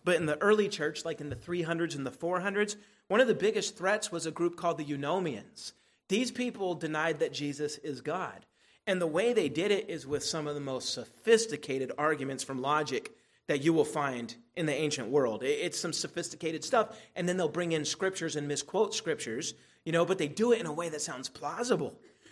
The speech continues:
So some of the most famous church fathers, like Athanasius and the Cappadocian fathers, were the ones who had to combat these guys, uh, to show the church that these guys are, are they're, they're wrong, right? But that's how heretics work. It's how they worked then. It's how they work now.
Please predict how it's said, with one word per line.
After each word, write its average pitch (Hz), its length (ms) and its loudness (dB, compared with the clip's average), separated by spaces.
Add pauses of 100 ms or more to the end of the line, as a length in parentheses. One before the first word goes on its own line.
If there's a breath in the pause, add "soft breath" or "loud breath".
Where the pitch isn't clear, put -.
So 214 140 4
some 240 180 8
of 220 60 4
the 202 60 4
most 190 240 0
famous 202 300 2
church - 300 -2
fathers, 175 420 2
like 139 140 -6
Athanasius 147 880 -4
and 127 140 -8 (220 loud breath)
the 160 60 -10
Cappadocian 160 720 0
fathers, 143 420 2
were 160 80 -2
the 147 80 0
ones 147 260 -2
who 160 100 -6
had 139 180 -8
to 135 60 -8
combat 131 440 -4
these 120 160 -8
guys, - 440 -12 (340 soft breath)
uh, 139 140 -2
to 151 120 -4
show 160 240 4
the 156 120 0
church - 280 -4
that 131 100 -8
these 143 140 -6
guys 143 280 -4
are, 123 220 -2
are 123 480 -4
they're, 131 180 -4
they're 131 180 -4
wrong, 131 420 0 (380 soft breath)
right? 151 260 2 (240 loud breath)
But - 140 0
that's 226 240 2
how 190 340 2
heretics 202 500 0
work. 247 380 2 (180 soft breath)
It's - 80 -8
how 208 120 2
they 185 100 6
worked 185 260 4
then. 240 300 6 (200 loud breath)
It's - 100 -8
how 220 100 2
they 202 100 8
work 202 280 6
now. 226 320 4